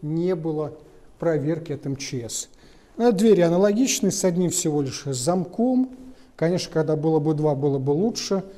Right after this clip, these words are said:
Но, видите, по старой русской привычке мусор выбрасываем прямо вот сюда. Ну, или временно ставим для того, чтобы его вынести чуть позже.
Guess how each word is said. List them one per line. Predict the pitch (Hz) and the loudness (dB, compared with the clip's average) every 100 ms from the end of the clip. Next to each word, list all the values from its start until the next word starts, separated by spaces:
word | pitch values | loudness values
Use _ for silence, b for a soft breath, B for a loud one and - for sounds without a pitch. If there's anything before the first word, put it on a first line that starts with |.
| B B - | B B -4
Но, | 180 | 2
видите, | 202 202 | 2 2
по | 143 - 151 | -4 0 0
старой | - - 196 180 160 131 - - | 0 2 4 4 2 -2 -6 -4
русской | 165 160 - 135 | -2 -2 -4 -6
привычке | 135 143 196 214 - 156 | -2 0 0 -2 -2 -2
мусор | 139 185 - 139 | 0 -2 -2 -4
выбрасываем | 131 123 147 151 - 131 | -4 -2 -2 -2 -2 -4
прямо | 131 135 127 | -2 -2 -2
вот | 127 | -4
сюда. | - 135 | -6 -6
Ну, | 170 214 | 0 2
или | 147 | 2
временно | 160 156 131 131 | 2 2 0 -4
ставим | - 226 220 170 - B B | -4 -2 -2 -4 -8 B B
для | 147 | -8
того, | 135 170 | -2 -2
чтобы | 180 160 147 | -2 -4 -4
его | 135 | -4
вынести | 123 156 139 - | -4 -4 -6 -10
чуть | 127 139 - | -10 -12 -12
позже. | - 131 107 | -8 -8 -8